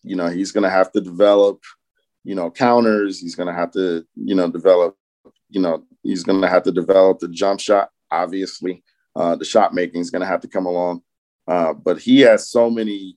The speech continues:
unique tools that you, that you can't teach. And, you know, similar to Scotty Barnes, I mean, this is a wing league. Everybody's trying to get wings. Everybody needs a two-way wing. It's the reason why Pat Williams went four. And by the way,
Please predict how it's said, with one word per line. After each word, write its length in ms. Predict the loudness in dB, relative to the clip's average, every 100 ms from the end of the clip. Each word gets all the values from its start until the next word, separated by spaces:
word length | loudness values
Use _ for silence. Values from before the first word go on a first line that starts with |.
| _
unique 460 | -10 -4 -2 -4 -2
tools 400 | 2 4 2 -2
that 240 | -8 -6
you, 280 | -6 -6 -6 -6
that 220 | -6 -10
you 60 |
can't 300 | -6 -2 -2 0
teach. 380 | 2 2 0 -6
And, 340 | -4 -4 -8 -16 _
you 380 | -8 -8 -4 -2
know, 320 | 0 -2 -4 _ _ _ -10
similar 440 | 2 6 8 6
to 80 | 2
Scotty 360 | -2 0 0 -2
Barnes, 460 | -4 -4 -6 -10 -14
I 40 |
mean, 180 | -14 -12
this 200 | -12 -4
is 100 | 0
a 60 |
wing 420 | 0 -2 -4 -2 0
league. 300 | 0 0 -8 _ -6
Everybody's 560 | -4 -2 2 2 0 -6
trying 240 | -6 -6
to 80 | -4
get 220 | -4 -4
wings. 440 | -6 -6 -10 -16 -8 -4
Everybody 580 | -2 0 2 4 4
needs 520 | 0 -2 -4 -6 -12 -4
a 60 | -4
two-way 420 | 0 2 4 2
wing. 280 | 0 -8 -14 _ _ _ _
It's 180 | -12 -6
the 100 | -4
reason 340 | 0 2 4
why 140 | 4 4
Pat 320 | 2 -2 -2
Williams 360 | -6 -10 -12 -8
went 200 | -8 -8
four. 440 | 0 2 2 0 _ _ _ _ -6
And 400 | -4 -2 -2 2
by 180 | 4 6
the 40 |
way, 460 | 4 4 2 -2